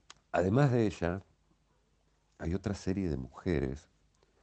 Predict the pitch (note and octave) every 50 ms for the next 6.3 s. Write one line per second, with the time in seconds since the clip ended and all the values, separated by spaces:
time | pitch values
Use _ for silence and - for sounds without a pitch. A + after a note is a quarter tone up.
0 | _ _ _ _ _ - - - - G2+ A2+ G#2 G#2 F#2 F2 F2+ F#2 F#2+ - G#2
1 | F#2 E2 D2 C#2+ C#2+ D2 - _ _ _ _ _ _ _ _ - D2+ E2 F#2 -
2 | F2+ D#2+ E2 D#2+ E2+ F2+ - - E2 D2 C#2+ D2 C#2+ - C#2+ D2+ D2+ - D#2 C#2
3 | - - A2 F2 - - C2 B1 - _ _ _ _ _ _ _ _ _ _ _
4 | _ _ _ _ _ _ _ _ _ _ _ _ _ _ _ _ _ _ _ _
5 | _ _ - - F2 - - G2+ F#2+ F#2 F2 E2 D2+ D#2 D2+ - - B2 A2+ F#2+
6 | D#2 C#2+ C#2+ C#2 C#2+